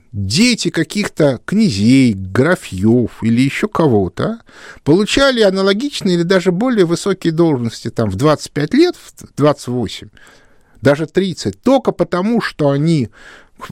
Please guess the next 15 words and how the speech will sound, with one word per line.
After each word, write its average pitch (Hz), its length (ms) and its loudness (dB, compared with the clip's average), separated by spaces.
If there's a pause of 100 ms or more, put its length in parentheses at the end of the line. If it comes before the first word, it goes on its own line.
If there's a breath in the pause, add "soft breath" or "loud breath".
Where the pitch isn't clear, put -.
(160)
родились 147 580 0
в - 80 -16
правильном 127 680 0
месте, 330 380 -6
вызывает 202 640 2
лютую 240 680 4
ненависть. 151 1040 0 (2000 loud breath)
Там 113 160 0
знаменитый 220 540 2
анекдот 190 600 0
про, 151 320 2 (340 loud breath)
э, 113 200 2
значит, 127 320 -2
сына, 139 580 2 (1400 soft breath)
э, 92 160 -4